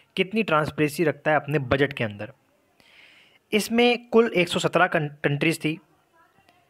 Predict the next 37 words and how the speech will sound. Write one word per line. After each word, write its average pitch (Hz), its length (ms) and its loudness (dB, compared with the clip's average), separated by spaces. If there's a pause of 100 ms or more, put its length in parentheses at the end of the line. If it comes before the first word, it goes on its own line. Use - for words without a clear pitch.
(440)
अगर 208 200 4
आप 220 380 2
किसी 196 200 0
भी 233 100 2
कंट्री 175 300 0
का 175 100 6
स्कोर 160 300 2
सिक्सटी - 360 -2
वन 185 160 2
से 170 160 2
एटी 160 200 0
के 180 120 0
बीच 151 240 -2
में 151 120 -2
है 135 260 -4 (120)
तो 151 60 4
वो 156 80 4
बेस्ट 165 340 2
थी, 139 320 -2 (280)
और 143 120 0
जिसका 160 340 2
भी 160 220 0 (920)
ज़ीरो 165 220 4
से 208 140 4
बीस 175 220 2
के 175 140 -2
बीच 156 160 -2
में 156 100 0
था 143 120 2
वो 165 100 4
बहुत 151 380 2
ही 170 100 -2
बेकार 139 520 0
थी, 151 80 0
जिनमें 147 360 -2 (340)
बिल्कुल 156 460 2
भी 156 320 0